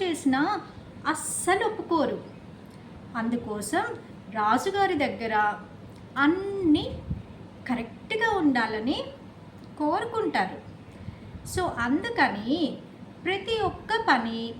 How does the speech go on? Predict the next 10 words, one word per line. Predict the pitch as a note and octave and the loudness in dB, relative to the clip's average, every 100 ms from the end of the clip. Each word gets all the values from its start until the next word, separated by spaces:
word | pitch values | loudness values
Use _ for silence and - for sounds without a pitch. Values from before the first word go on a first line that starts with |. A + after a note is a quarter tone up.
| - | -6
ప్రతి | D#4 F4 G#4+ | -2 0 0
ఒక్కళ్ళు | G4+ F4 - - F#4 F4 A3+ G#3+ G#3 G#3+ - - - - - | 0 0 -6 2 4 4 2 -2 -4 -8 -12 -16 -18 -14 -6
రాజుగారితో | G3 F#3+ A3 B3 B3 B3 B3+ G4+ A#4+ - - - - - - | -4 -4 -4 0 0 0 -2 0 0 -2 -8 -16 -18 -12 0
కరెక్ట్గా | C#4+ F4 - - F#4+ A4 | 0 0 -6 -2 2 6
ఉండటానికే | G4+ D#4+ B3+ B3 G#3+ G#3 - A#3 G#4+ C#5+ C#5+ - - - | 6 4 2 0 -2 -4 -6 -4 -2 -2 -6 -12 -12 -6
చూస్తారు. | G#4+ G#4+ - A#3 F#3+ - - - - - - - - - - - G#3+ | -2 -2 -2 -2 -2 -6 -14 -16 -16 -18 -18 -18 -18 -18 -16 -4 2
అయితే | B3+ F#4 - G3+ G3 A3+ G4+ E4+ - - - - - | 2 2 -2 -4 -2 -2 0 -2 -4 -12 -16 -18 -10
ఒకరోజు | C#4+ F4 E4 D#4 G4+ - F4 F4+ F#4 F4+ - - - G#3 | -4 0 2 2 0 0 0 2 0 -4 -10 -16 -10 -4
ఏమైందో | A3 C#4+ G#4+ A#4 A4+ G4 | 2 2 2 -2 -2 -2
తెలుసా? | F#4 D#4 D4+ - B4+ A#4+ B3 | 0 2 2 2 2 2 2